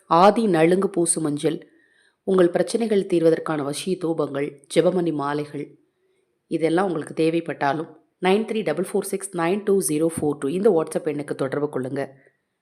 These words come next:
அதை பற்றிய தெளிவான விளக்கம் உங்களுக்கு கொடுக்கிறேன். வாழ்க்கையில தீர்க்க முடியாத பிரச்சனைகள் எதுவுமே கிடையாது. எல்லா பிரச்சனைகளுக்கும் பரிகாரங்கள் இருக்கு.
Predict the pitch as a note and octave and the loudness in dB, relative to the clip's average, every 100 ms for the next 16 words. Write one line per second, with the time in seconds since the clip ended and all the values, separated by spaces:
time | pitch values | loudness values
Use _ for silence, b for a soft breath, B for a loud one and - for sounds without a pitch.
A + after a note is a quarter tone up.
0 | _ _ _ _ - A3+ A3+ A#3 C4+ F#3+ | _ _ _ _ 12 12 12 12 12 12
1 | F3 G3 E3+ G3+ E3+ E3 F#3 D#3+ C3+ C3 | 12 12 12 12 10 10 8 8 6 4
2 | C3+ B2 B2+ C3 C3+ F3+ F#3 F#3+ F#3 G#3 | 6 4 6 8 10 10 10 8 8 6
3 | A3 G3 E3+ E3+ E3+ E3+ D#3+ E3 - D#3+ | 6 6 8 10 10 8 6 4 4 6
4 | E3+ F3+ D3+ E3 E3+ G3+ E3+ C#3 C3+ D#3 | 8 8 10 12 12 10 6 0 2 6
5 | F#3+ G#3+ G3 F3+ F3+ - A3+ F#3+ E3 A#3 | 10 12 10 8 4 4 4 4 4 2
6 | A3 D#3+ D#3 E3+ D#3 D3 C#3 C#3+ E3 F3 | 4 6 6 4 6 4 2 4 2 2
7 | b | b